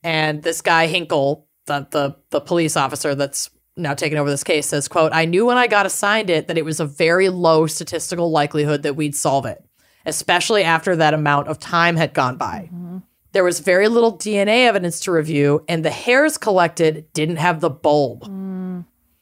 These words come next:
Speaker 1: So a D N A profile couldn't be pulled from the hair, and without anybody to compare the hair to,
Speaker 2: Mm-hmm.
Speaker 1: it was rendered kinda useless."
Speaker 2: Mm-hmm.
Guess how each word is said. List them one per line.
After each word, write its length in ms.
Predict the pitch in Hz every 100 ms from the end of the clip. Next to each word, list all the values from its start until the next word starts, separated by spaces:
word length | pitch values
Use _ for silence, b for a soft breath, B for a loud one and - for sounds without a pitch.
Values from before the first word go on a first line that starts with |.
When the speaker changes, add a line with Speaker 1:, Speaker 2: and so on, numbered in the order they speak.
| _ -
Speaker 1:
So 160 | - 175
a 60 |
D 200 | 165 170
N 80 | 175
A 120 | 185
profile 460 | - 170 170 165 151
couldn't 260 | - 170 170
be 140 | 175
pulled 260 | 175 175 160
from 140 | 185
the 80 | 160
hair, 320 | 147 160 151 147
and 80 | 147
without 260 | 147 143
anybody 680 | 147 160 160 160 156 151 151 -
to 280 | 175 147 - _
compare 480 | - 156 - 240 254
the 80 | 220
hair 240 | 175 160 160
to, 420 | 165 147 143 147
Speaker 2:
Mm-hmm. 300 | 185 180 175 170 _ -
Speaker 1:
it 100 | 170
was 180 | 165 160
rendered 320 | 165 160 139
kinda 220 | 156 147
useless." 520 | 139 135 - 180 185
Speaker 2:
Mm-hmm. 140 | 180